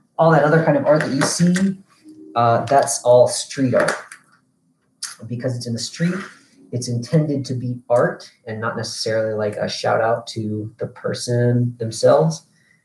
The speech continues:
Um, and it tends to be more, I wanna say more engaging for the public because street artists tend to be more open with, uh,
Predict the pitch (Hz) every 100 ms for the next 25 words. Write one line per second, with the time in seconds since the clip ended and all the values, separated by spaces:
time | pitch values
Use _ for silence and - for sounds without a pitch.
0 | _ _ - 110 101 98 98 - _ _
1 | _ _ _ _ _ - - - - -
2 | - _ _ _ _ 151 151 - 160 160
3 | 156 135 139 131 123 - _ _ 139 165
4 | 170 160 131 143 139 143 147 - - 156
5 | 147 143 120 120 110 - 120 117 110 -
6 | 110 107 107 101 - 117 120 113 107 101
7 | - _ _ 113 104